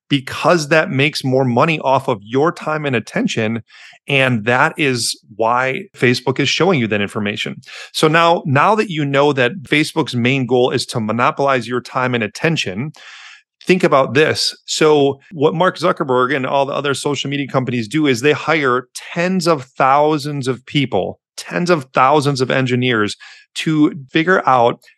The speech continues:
using their knowledge, but also supercomputers, how to monopolize your time and attention as much as possible.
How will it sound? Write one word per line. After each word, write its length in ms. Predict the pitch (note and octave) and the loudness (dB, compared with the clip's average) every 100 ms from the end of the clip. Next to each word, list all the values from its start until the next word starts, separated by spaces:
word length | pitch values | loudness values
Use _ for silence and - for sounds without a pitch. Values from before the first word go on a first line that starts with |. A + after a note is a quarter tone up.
| - | -10
using 520 | A#2+ D#3+ E3 F3+ E3+ - | -2 0 2 0 0 -10
their 340 | A2 C3 D3 | -2 2 2
knowledge, 380 | C3+ A#2+ C3 A2+ | 2 2 2 0
but 100 | A2+ | -4
also 440 | - C#3+ - C3 | -2 -2 0 -2
supercomputers, 1200 | A#2+ - D#3 D3+ F3 E3+ D3 - A2 G#2 C#3 D3+ - - - - | -4 -6 -8 -6 -2 -2 -4 -6 -2 -2 -2 -4 -8 -20 -20 -8
how 300 | - C#3+ F#3+ | 0 2 2
to 180 | - | 0
monopolize 680 | C3+ B2 A#2 A2+ B2 A2 A2 | 0 2 2 0 0 0 0
your 100 | B2 | -4
time 280 | A2+ A#2+ A#2 | -4 -4 -2
and 60 | A2+ | -2
attention 400 | G#2+ A#2+ A#2 B2+ | -2 -4 -4 -6
as 120 | G#2+ | -4
much 240 | B2+ A#2+ | -4 -2
as 100 | A#2 | -6
possible. 580 | - - F#3 - G2 G2 | -4 -2 -2 -2 -4 -4